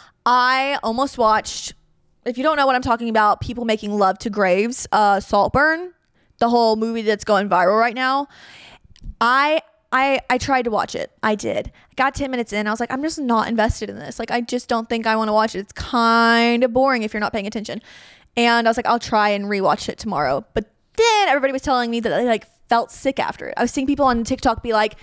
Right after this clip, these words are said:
they just did not feel right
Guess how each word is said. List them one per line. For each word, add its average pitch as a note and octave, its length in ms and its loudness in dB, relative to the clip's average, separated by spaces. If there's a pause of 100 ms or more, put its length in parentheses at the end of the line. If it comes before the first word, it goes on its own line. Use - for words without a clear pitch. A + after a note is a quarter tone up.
(540)
they A#3+ 180 2
just A#3 320 0
did B3 360 2
not A#3+ 320 0
feel D#4+ 260 2
right A3 260 2